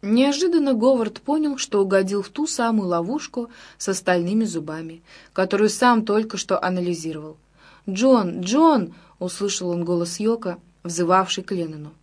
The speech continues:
«Говард сказал, что я паршивая Мегера. Это неправда. Скажи, Джон,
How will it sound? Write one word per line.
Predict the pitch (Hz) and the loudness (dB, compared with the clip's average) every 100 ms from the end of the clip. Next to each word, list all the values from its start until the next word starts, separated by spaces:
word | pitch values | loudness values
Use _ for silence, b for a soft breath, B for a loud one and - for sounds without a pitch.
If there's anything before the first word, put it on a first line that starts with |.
| _ _ b b b | _ _ b b b
«Говард | 208 277 330 339 | 0 4 4 2
сказал, | - 277 262 269 294 | 0 0 4 4 2
что | - | 0
я | 240 262 | 0 0
паршивая | 262 247 - 269 269 262 | 0 -2 0 0 4 4
Мегера. | 240 190 214 247 175 - _ _ _ - | 4 2 0 0 -2 -10 _ _ _ -14
Это | 190 | -2
неправда. | 240 262 311 311 233 165 - | 2 2 6 4 4 -2 -10
Скажи, | - 226 254 330 | -2 0 2 2
Джон, | 254 262 175 | 4 0 0